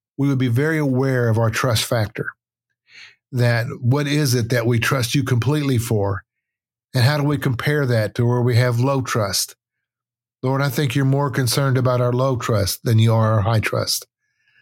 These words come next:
Lord, that our intimacy depends upon our ability to know you. Uh, I just wanna know you. We wanna know you more. And Lord, in that knowing, let trust grow.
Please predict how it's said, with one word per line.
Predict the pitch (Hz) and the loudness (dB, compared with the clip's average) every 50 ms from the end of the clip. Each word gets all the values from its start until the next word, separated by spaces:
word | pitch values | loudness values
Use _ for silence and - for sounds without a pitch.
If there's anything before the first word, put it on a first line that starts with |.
| _ _ _ _ _ _ _ _ _ | _ _ _ _ _ _ _ _ _
Lord, | - 120 120 127 127 | -2 -2 0 0 2
that | 120 120 117 117 117 120 - | 2 2 2 0 0 -2 -2
our | 107 113 120 120 | -2 0 0 2
intimacy | 120 131 139 131 151 143 143 135 - - 143 139 135 | 2 0 2 2 2 2 2 2 0 0 0 2 2
depends | 117 113 98 - - 135 135 127 107 | 2 0 0 0 0 0 2 2 2
upon | 120 113 117 - 123 120 117 | 2 0 0 -2 0 0 2
our | 117 117 120 127 | 2 2 2 2
ability | 123 110 104 120 120 117 113 110 110 104 | 0 0 0 2 2 2 2 2 2 2
to | 104 104 | 2 2
know | 101 104 110 117 120 127 127 131 | 4 4 4 4 4 4 2 2
you. | 127 117 117 117 113 98 92 - - _ _ _ _ _ - - - _ _ _ _ _ _ _ _ - | 2 4 4 4 4 2 0 -4 -8 _ _ _ _ _ -20 -20 -20 _ _ _ _ _ _ _ _ -2
Uh, | 117 113 110 113 - - | 0 0 0 -2 -4 -2
I | - 113 | 0 2
just | 104 95 101 - - - 147 - - _ | 2 2 0 0 -2 -2 -2 -2 -2 _
wanna | - 120 127 131 131 | 0 0 2 2 2
know | 127 127 123 120 117 | 2 2 2 2 2
you. | 110 107 107 107 98 95 - _ _ _ _ _ _ _ _ _ _ _ _ _ _ _ _ _ _ _ _ _ _ _ _ _ _ _ _ | 2 0 -2 -4 -4 -6 -10 _ _ _ _ _ _ _ _ _ _ _ _ _ _ _ _ _ _ _ _ _ _ _ _ _ _ _ _
We | - 127 | -2 0
wanna | 127 127 127 127 | 0 2 2 2
know | 123 127 127 127 131 | 2 2 2 2 2
you | 131 127 | 2 2
more. | 123 120 120 117 113 110 104 98 90 - _ _ _ _ _ _ _ - | 2 2 2 2 2 2 0 -2 -4 -8 _ _ _ _ _ _ _ -4
And | - 117 | 0 2
Lord, | 120 123 127 127 | 2 2 2 2
in | 127 120 | 2 2
that | 123 127 123 123 | 2 2 2 2
knowing, | 127 123 123 131 135 139 135 127 120 113 110 110 107 104 - - | 2 2 2 2 2 2 2 2 2 4 4 2 2 0 0 0
let | 110 117 117 110 - | 2 2 2 0 -2
trust | - - - 127 120 117 117 117 - - - - | -4 -4 -2 0 0 0 0 -2 -4 -6 -8 -4
grow. | - 120 110 104 95 - - 101 - | 0 2 2 2 2 0 -2 -6 -10